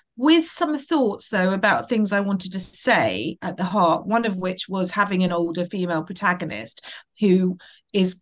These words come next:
feisty and a character and very much centre stage and still loves life and is still having parties and having sex. And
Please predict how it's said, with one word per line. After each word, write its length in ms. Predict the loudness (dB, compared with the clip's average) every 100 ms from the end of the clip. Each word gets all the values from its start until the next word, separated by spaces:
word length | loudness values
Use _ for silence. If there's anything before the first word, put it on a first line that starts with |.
| 0
feisty 760 | 2 4 2 0 0 0 0 0
and 380 | 0 2 -2 -8
a 80 | -10
character 600 | -6 0 2 0 -4 -6
and 180 | 0 2
very 220 | 4 2
much 340 | 2 0 -6 -12
centre 420 | -6 -4 -2 -4
stage 520 | -6 -2 0 2 0 -2
and 200 | -6 -6
still 240 | -4 -2
loves 360 | 2 2 0 -2
life 480 | 0 2 2 0 -4
and 120 | -6
is 180 | -6 -6
still 340 | -4 -4 -4 -14 -20 -4
having 320 | 0 0 0
parties 720 | 2 2 2 2 6 6 4
and 180 | -4 -6 -12
having 300 | -2 0 0
sex. 560 | 0 0 0 -2 -8 -6
And 240 | -6 -6